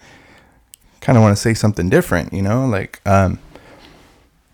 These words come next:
but yeah, I, I get the whole just going up and, you know, getting comfortable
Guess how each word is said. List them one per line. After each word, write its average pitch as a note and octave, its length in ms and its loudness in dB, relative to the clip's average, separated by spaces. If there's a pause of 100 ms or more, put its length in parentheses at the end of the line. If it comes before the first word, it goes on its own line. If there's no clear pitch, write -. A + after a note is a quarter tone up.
(300)
but C3+ 300 2
yeah, A2 260 0
I, A2+ 240 0
I A2+ 60 0
get A#2 240 -4
the A2 60 -2
whole G#2 220 0
just G2+ 220 -4
going G2+ 260 4
up F#2+ 380 0
and, F2+ 680 -2
you G2 100 -4
know, F2+ 220 -2
getting G2+ 320 -4
comfortable F#2 760 -2